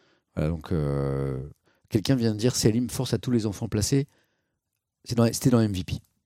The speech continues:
Ouais. Et en fait, euh, les statistiques sur ce que deviennent les enfants placés, pour ceux qui ne connaissent pas le sujet, elles sont terribles. Dans les, dans les, dans les gens à la rue en France,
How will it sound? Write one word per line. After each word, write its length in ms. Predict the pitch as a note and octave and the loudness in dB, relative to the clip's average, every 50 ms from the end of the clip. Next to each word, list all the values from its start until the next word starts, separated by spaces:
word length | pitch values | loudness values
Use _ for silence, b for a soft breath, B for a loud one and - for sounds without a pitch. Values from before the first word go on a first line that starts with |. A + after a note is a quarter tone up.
| _ _ _ - - - - - - _ | _ _ _ -2 -2 -2 -4 -6 -10 _
Ouais. 120 | G2+ F#2 - - - - _ _ _ _ _ _ _ _ _ _ _ _ _ _ | -4 -4 -4 -4 -12 -20 _ _ _ _ _ _ _ _ _ _ _ _ _ _
Et 120 | - A2 G2 | 2 4 4
en 100 | F2+ F2+ | 4 2
fait, 300 | - - D3 C#3+ - B2+ | 2 2 0 2 4 2
euh, 500 | G#2+ F#2 F2+ E2 D#2+ D2+ C2+ A1+ G#1+ G#1+ - - _ _ _ _ _ _ _ _ | 2 4 2 2 0 -2 -4 -6 -8 -12 -16 -20 _ _ _ _ _ _ _ _
les 60 | A2 | -2
statistiques 720 | G2 - B2 G2+ - - - - - F3 F3 - - - - _ _ _ _ _ _ _ _ _ _ _ _ _ _ _ _ _ _ _ _ _ _ _ _ - - _ _ _ _ | 2 2 2 2 2 -4 -4 -2 -2 -4 -4 -4 -10 -14 -18 _ _ _ _ _ _ _ _ _ _ _ _ _ _ _ _ _ _ _ _ _ _ _ _ -20 -20 _ _ _ _
sur 300 | - - - - C3 A#2 | -6 -6 0 0 0 0
ce 120 | - - A2 | 2 -2 0
que 120 | - A#2 | 0 0
deviennent 340 | G2+ A2 A2 G#2 A#2 C3 C3 | 2 2 2 4 4 2 2
les 140 | A2+ F#2+ G#2 | 2 0 0
enfants 220 | G#2+ - - A#2 | -2 -2 -4 0
placés, 360 | G#2+ G#2 F2+ - - D#3 E3+ - _ _ _ _ _ _ _ _ _ _ _ _ _ _ | 0 2 0 2 0 -2 -2 -4 _ _ _ _ _ _ _ _ _ _ _ _ _ _
pour 120 | - - | -8 -4
ceux 120 | - C3 | -4 -4
qui 100 | A2+ - | -6 -6
ne 40 | _ | _
connaissent 220 | - G#2+ G2 - - | 0 0 2 2 2
pas 100 | - G2+ | 0 0
le 60 | F#2 | 0
sujet, 380 | - - G2 F#2+ A2 C3+ E3 - _ _ _ | -2 -6 -4 -2 -2 -2 -2 -4 _ _ _
elles 80 | - F#2 | -4 -4
sont 160 | - - F2 | -4 -4 2
terribles. 440 | - C3+ A2+ F#2 G#2 E2 C2+ - - - _ _ _ _ _ _ _ _ _ _ _ _ _ _ _ _ _ _ _ _ _ _ _ _ _ _ _ _ _ _ _ B B B B B B B B B _ | 4 4 4 4 2 -2 -4 -8 -10 -16 _ _ _ _ _ _ _ _ _ _ _ _ _ _ _ _ _ _ _ _ _ _ _ _ _ _ _ _ _ _ _ B B B B B B B B B _
Dans 180 | G#2 A#2 A2+ G#2+ | 2 4 4 6
les, 300 | G#2 G2+ G2 F#2+ F#2+ F#2+ | 6 6 6 6 6 4
dans 220 | F#2 F#2 G2+ F#2+ | 4 2 2 2
les, 380 | F#2 F2+ F2 F2 E2 D#2+ D#2+ E2+ | 2 2 2 2 2 2 2 0
dans 140 | D#2+ E2+ D#2+ | 0 -2 -2
les 140 | E2 E2 E2+ | -2 0 0
gens 280 | F2 E2+ F#2+ C#3 C#3+ - | 0 2 2 2 2 2
à 120 | - A2+ G#2 | 0 0 2
la 140 | G2+ G2 G2 | 2 2 2
rue 200 | - B2+ D3+ F3 - | 4 4 2 2 2
en 120 | B2+ G#2+ | 0 -2
France, 500 | G#2 - - A#2+ C3 G3 - - - - | -2 -2 -4 -4 -4 -4 -6 -10 -12 -16